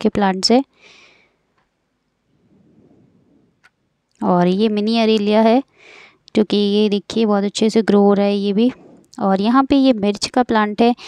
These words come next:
और ये जो अलग टाइप की मिर्च आती है, अ, उस टाइप में है। और देखिए छोटा सा प्लांट है लेकिन कितनी सारी मिर्च इसमें लग रही है। और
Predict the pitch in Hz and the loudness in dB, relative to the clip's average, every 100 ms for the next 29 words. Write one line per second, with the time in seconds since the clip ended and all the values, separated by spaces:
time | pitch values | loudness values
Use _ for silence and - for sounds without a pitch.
0 | - - - 202 202 196 202 208 220 202 | -18 -20 -4 0 2 4 2 4 2 2
1 | 240 240 240 208 214 - 226 214 226 214 | 4 4 2 0 -4 -2 -4 -2 -4 0
2 | 214 214 226 202 214 220 240 - - - | -2 0 -2 0 0 0 0 -4 -20 -20
3 | _ 208 196 214 226 - 220 208 220 214 | _ -2 0 2 2 0 -4 -4 -4 -2
4 | 226 226 208 202 196 202 196 208 226 214 | 0 2 2 2 2 2 0 0 0 0
5 | 214 214 233 226 214 208 220 220 220 - | -2 0 -2 -2 -4 -2 -4 -4 -6 -6
6 | 220 220 208 208 208 202 - - 233 196 | -4 -2 0 0 -4 -4 -6 -4 -4 -6
7 | 220 208 202 185 214 208 254 - _ _ | -4 -2 0 2 2 2 0 -4 _ _
8 | _ _ _ _ _ _ _ _ _ _ | _ _ _ _ _ _ _ _ _ _
9 | _ _ _ _ _ _ _ _ 349 - | _ _ _ _ _ _ _ _ -12 -2
10 | 196 190 185 196 | 0 2 2 2